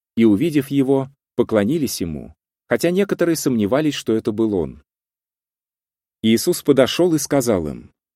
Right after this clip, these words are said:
"Мне дана вся власть на небе и на земле. Поэтому идите и во всех народах подготавливайте учеников, крестя их во имя Отца, Сына и Святого Духа,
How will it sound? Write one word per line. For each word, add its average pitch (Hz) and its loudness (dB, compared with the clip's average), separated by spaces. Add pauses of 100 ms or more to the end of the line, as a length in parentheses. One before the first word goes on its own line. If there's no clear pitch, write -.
(360)
"Мне 104 4
дана 113 4
вся 120 2
власть 113 2
на 85 0
небе 131 2 (140)
и 104 2
на 104 2
земле. 87 -4 (760)
Поэтому 156 4
идите 135 -2
и 120 2
во 113 4
всех - -2
народах 147 0
подготавливайте 120 2
учеников, 98 0 (600)
крестя 202 4
их 170 0
во 143 4
имя 156 4
Отца, 135 -2
Сына 131 2
и 117 0
Святого 101 0
Духа, 139 -2